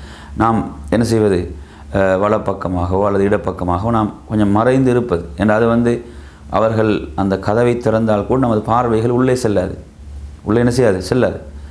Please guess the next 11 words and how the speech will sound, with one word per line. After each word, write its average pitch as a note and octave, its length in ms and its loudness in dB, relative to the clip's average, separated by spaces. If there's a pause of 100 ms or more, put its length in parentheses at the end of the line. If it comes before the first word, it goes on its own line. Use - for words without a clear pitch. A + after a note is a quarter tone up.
(340)
சில G#2+ 180 0
நேரம் B2+ 280 2
கதவை B2+ 360 2
திறக்கும் A2+ 360 0
போது B2 180 2
நாம் A#2 140 2
நேராக A#2 360 2
இருந்தால் A2 340 2
பார்வை A#2 360 0
உள்ளே A#2 220 2
செல்லும். G2 300 -2